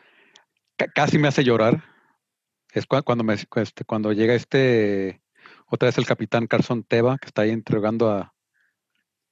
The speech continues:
Este, ¿qué, qué, qué, qué cosa sería si, si, si cooperara un poquito con,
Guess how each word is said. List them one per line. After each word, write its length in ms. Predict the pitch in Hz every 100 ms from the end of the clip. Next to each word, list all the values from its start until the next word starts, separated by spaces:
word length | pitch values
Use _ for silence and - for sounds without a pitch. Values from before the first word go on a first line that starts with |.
| _ _ _ _ _ _ _ _ _ _ _ _ _
Este, 500 | 117 117 120 113 104 _
¿qué, 120 | -
qué, 180 | 120 202 - _ _ _
qué, 200 | - 147 - _ - - _ _ -
qué 140 | 170
cosa 240 | - 160 160
sería 280 | 151 139
si, 480 | 139 160 135 120 110 104 - - -
si, 240 | - - -
si 120 | -
cooperara 340 | - 127 120 123
un 60 |
poquito 300 | 131 127 127
con, 400 | - 120 107 98